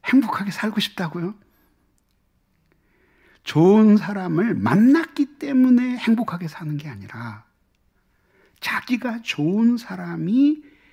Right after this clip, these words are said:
되기 때문에 행복하게 사는 거예요. 제가 결혼하지 않은 형제 자매들에게 늘 하는 말이 있어요.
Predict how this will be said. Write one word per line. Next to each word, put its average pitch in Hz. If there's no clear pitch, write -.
되기 180
때문에 269
행복하게 220
사는 185
거예요. -
제가 185
결혼하지 196
않은 170
형제 208
자매들에게 160
늘 147
하는 170
말이 139
있어요. 113